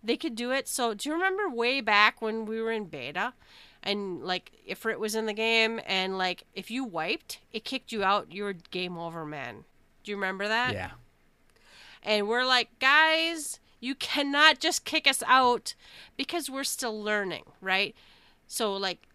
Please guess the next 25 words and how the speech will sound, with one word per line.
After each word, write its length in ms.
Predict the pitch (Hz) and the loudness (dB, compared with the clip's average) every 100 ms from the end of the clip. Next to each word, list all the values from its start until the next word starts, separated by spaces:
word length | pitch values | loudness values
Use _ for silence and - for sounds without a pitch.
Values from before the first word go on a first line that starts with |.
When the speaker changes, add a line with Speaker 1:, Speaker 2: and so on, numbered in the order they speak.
| _ | _
Speaker 1:
you 100 | 247 | -4
know, 140 | 185 160 | -4 -4
three 320 | - 277 285 | -8 -6 -4
people 580 | 320 294 254 240 233 180 | -4 -4 -4 -2 -4 -4
don't 300 | 226 220 226 | 0 2 0
know 420 | 208 220 269 233 175 | 0 2 2 2 0
about 360 | 196 196 202 | 0 -2 -4
the 80 | 190 | -6
nail. 600 | 185 190 285 180 143 139 - - - | -4 -2 -2 -4 -8 -18 -20 -18 -2
How 160 | 202 214 | -2 -2
can 180 | 247 | -2
I 80 | 226 | -2
ever 220 | 220 208 | 0 -4
teach 460 | 208 - 339 - - | -6 -6 -6 -4 -4
them 180 | 220 214 | -2 -2
about 300 | 196 214 226 | 0 -2 -2
the 80 | - | -12
fucking 520 | - 254 - 254 240 | -4 -4 -4 -6 -2
nail 340 | 262 294 208 | 0 0 -2
if 100 | 202 | -6
you 60 | 214 | -4
don't 200 | 220 196 | -4 -2
let 160 | 240 233 | -4 -4
me 120 | 240 | -8
type, 360 | 262 254 220 | 0 2 2